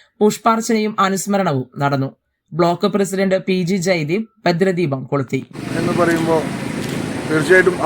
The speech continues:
Speaker 2: ആറു വർഷമായി എന്നുള്ളത്, ഇന്നലെ ആ പോസ്റ്ററും ഇന്നലെ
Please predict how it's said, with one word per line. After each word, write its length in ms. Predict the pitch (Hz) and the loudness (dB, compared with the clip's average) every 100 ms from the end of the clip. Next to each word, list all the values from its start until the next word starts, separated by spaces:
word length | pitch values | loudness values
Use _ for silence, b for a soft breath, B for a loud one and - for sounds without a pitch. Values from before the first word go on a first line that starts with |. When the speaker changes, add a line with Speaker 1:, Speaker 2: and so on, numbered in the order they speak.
| 156 | 4
Speaker 2:
ആറു 180 | 165 190 | 6 8
വർഷമായി 560 | 185 160 190 175 170 175 175 | 6 4 2 6 8 8 6
എന്നുള്ളത്, 400 | 170 170 160 156 156 - - - - - - - - - - - - - 139 | 4 2 4 2 0 -6 -10 -10 -10 -10 -10 -10 -10 -12 -12 -12 -12 -8 -2
ഇന്നലെ 340 | 156 170 180 190 - - - - - - - - | 2 6 8 8 4 -6 -12 -10 2 4 4 4
ആ 20 | 165 165 | 2 4
പോസ്റ്ററും 500 | 170 165 185 180 185 - - - - | 0 2 2 2 2 -4 -10 -10 -2
ഇന്നലെ 260 | 160 175 | 6 6